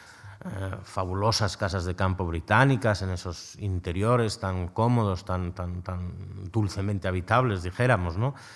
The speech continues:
Esos butacones de cuero verde, por no hablar de la maravilla, ¿no? De maravillas que se, que se encierran esas dos palabras de jardín inglés. Hay una belleza inglesa, desde luego. Es una belleza inglesa muy propia que va desde esas abadías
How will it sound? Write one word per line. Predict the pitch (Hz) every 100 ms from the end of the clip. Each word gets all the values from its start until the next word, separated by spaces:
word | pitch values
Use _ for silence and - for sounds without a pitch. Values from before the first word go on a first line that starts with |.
| -
Esos | - 85
butacones | 90 87 78 101 98 92
de |
cuero | 87 92 85
verde, | 107 131 120 117 117 113 117 - -
por | 87
no | 98
hablar | 98 98 104
de | 107 101 87 82 82
la | 87
maravilla, | 87 87 90 101 98 92 87
¿no? | 90 110
De | 98
maravillas | 95 95 90 95 107 104
que | 90
se, | 95 87 87 82 82
que | 90
se | 92
encierran | 87 90 90
esas | 92
dos | 87 87
palabras | 92 92 92
de | 87
jardín | - 92 98 90
inglés. | 92 85 80 - - - - - - -
Hay | - 117
una | 139 131
belleza | 123 113 107
inglesa, | 107 170 175 151 - - _ _
desde | 95 87 95
luego. | 151 160 85 82 - _ _ - -
Es | 107 -
una | 104 104
belleza | 101 104 104 95 92 95 104
inglesa | 104 120 131 120
muy | 110
propia | 101 110 95 92
que | 95
va | 101 98 - - - - _
desde | 98 87 104
esas | 104 -
abadías | 101 95 95 98 120 123 104 92 - - -